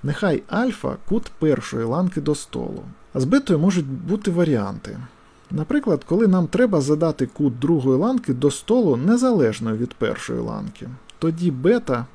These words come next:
кут від другої ланки до столу. Інший випадок, коли друга ланка змонтована на першій, і тоді бета — це кут між першою та другою. У нас перший варіант, тому треба шукати бета від площини столу до другої ланки.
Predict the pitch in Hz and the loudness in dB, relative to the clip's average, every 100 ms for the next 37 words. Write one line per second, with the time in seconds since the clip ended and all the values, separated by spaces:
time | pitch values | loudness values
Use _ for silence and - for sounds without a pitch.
0 | 143 - 214 220 127 151 127 185 262 196 | -20 -4 -2 0 0 0 0 2 2 4
1 | 131 147 226 220 127 160 - - 104 - | 4 4 2 0 -2 -2 -4 -6 -6 -8
2 | - 139 - - _ - - 214 277 - | -12 -18 -20 -20 _ -20 -4 -2 0 0
3 | 139 135 127 113 113 - 165 185 139 190 | 0 0 2 0 -2 -2 2 2 2 4
4 | 190 247 202 226 208 131 123 131 131 156 | 4 4 2 2 2 0 0 0 0 2
5 | 220 214 190 165 190 - 113 139 - 175 | 2 4 2 2 0 0 0 0 -2 -4
6 | 180 - 147 151 151 151 127 214 208 127 | -4 -4 0 0 0 0 0 0 0 -2
7 | - 135 - 160 233 - 127 156 - - | -2 -2 -2 0 0 0 -2 -2 -2 0
8 | 151 214 - 165 156 156 120 131 127 62 | 2 2 0 -2 0 0 -2 -4 -6 -8
9 | - - _ _ - 185 247 240 - 156 | -10 -16 _ _ -8 0 0 0 0 4
10 | 135 104 113 113 165 262 220 - 180 196 | 4 2 -2 -2 0 0 0 0 2 2
11 | 190 226 180 - 147 151 135 127 185 233 | 2 0 0 -2 -4 -2 -2 -2 -2 0
12 | 165 135 165 - 135 135 - 170 156 - | -2 -2 -2 -2 0 0 0 0 0 -2
13 | 262 247 196 135 180 143 131 143 117 104 | 0 2 2 2 2 2 2 2 2 0
14 | - - - - | -2 -8 -10 -12